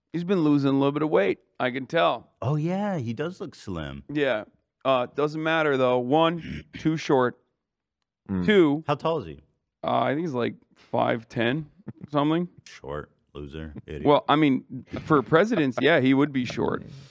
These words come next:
Speaker 3: Uh, is, what a su-, what a surprise that link is purple already when I looked it up,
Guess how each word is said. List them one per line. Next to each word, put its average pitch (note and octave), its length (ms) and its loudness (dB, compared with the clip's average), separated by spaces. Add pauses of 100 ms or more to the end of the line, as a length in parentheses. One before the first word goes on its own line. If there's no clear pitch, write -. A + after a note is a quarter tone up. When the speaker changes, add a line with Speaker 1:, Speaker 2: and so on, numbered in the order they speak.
(920)
Speaker 3:
Uh, F#2 680 -2 (840)
is, F#2+ 200 -12 (840)
what C#3 140 4
a D#3 40 0
su-, D#3+ 220 2
what C#3+ 200 4
a D#3+ 40 2
surprise C3+ 480 2
that G#2+ 160 2
link A2+ 240 0
is A2+ 100 -2
purple A2+ 400 0
already F2 340 2
when F2+ 120 -4
I F2 60 -4
looked F2+ 220 -6
it F2+ 100 -2
up, E2 200 -2